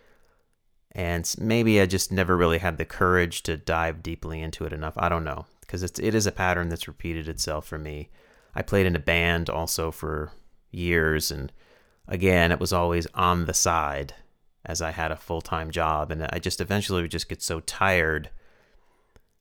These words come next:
that the way I would deal with the sense of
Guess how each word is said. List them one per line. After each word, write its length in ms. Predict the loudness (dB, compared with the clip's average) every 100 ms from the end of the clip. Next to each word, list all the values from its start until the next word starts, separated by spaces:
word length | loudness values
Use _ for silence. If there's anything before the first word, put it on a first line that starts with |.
| _
that 260 | 4 4 4
the 100 | 4
way 180 | 6 8
I 140 | 8
would 160 | 6 2
deal 260 | 2 4
with 320 | 4 2 -2 -14 -6
the 80 |
sense 400 | -2 0 0 0
of 400 | -2 -2 -8 -18